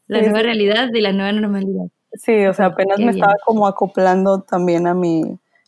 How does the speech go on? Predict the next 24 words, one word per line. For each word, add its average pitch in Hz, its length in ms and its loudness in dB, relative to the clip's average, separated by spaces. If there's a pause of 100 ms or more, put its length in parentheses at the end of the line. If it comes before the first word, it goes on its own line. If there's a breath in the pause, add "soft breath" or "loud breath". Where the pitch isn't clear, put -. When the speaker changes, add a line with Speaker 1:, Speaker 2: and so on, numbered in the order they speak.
(120)
Speaker 2:
realidad 185 480 4
de 190 140 4
vida 185 360 4
profesionista 208 920 0
y 190 100 0
se 170 160 -2
viene 175 200 2
como 180 260 -2
todo 175 340 2
esto, 208 280 0
pero 170 200 0
bueno, 165 180 -4 (380 soft breath)
el 185 80 -4
Señor 180 320 -2
es 180 80 -4
bueno 214 360 0
y 170 360 -2
ha 170 100 -2
habido 175 240 0
frutos 180 440 -2
de 175 100 2
esto 180 240 -2
también. 175 360 -4
<laughs> - 460 -2